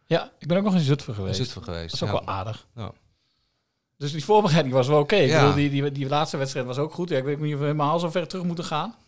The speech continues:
Speaker 2: Ja. Nee,
Speaker 1: Maar,
Speaker 2: maar ze
Speaker 1: eh, eh, hoeveel, hoeveel nieuwe spelers zijn er gekomen?
Speaker 2: <laughs> Ze hebben nu een Spanjaard, een Duitser, een Noor, een IJslander, een Italiaan, een Griek, twee Belgen, een Zweed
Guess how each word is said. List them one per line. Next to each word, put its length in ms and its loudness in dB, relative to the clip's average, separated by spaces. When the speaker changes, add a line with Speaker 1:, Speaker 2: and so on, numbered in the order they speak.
Speaker 2:
Ja. 120 -6
Nee, 100 -4
Speaker 1:
Maar, 40 0
Speaker 2:
maar 100 0
ze 80 0
Speaker 1:
eh, 640 -4
eh, 60 -12
hoeveel, 260 0
hoeveel 180 0
nieuwe 180 0
spelers 320 -6
zijn 140 0
er 60 -4
gekomen? 300 -2
Speaker 2:
<laughs> 400 -8
Ze 120 -8
hebben 120 -4
nu 80 -4
een 80 -4
Spanjaard, 500 -2
een 100 -4
Duitser, 400 -2
een 220 -4
Noor, 320 -6
een 140 -8
IJslander, 560 -10
een 140 -10
Italiaan, 540 -8
een 80 -10
Griek, 360 -14
twee 240 -8
Belgen, 500 -6
een 80 -6
Zweed 420 -4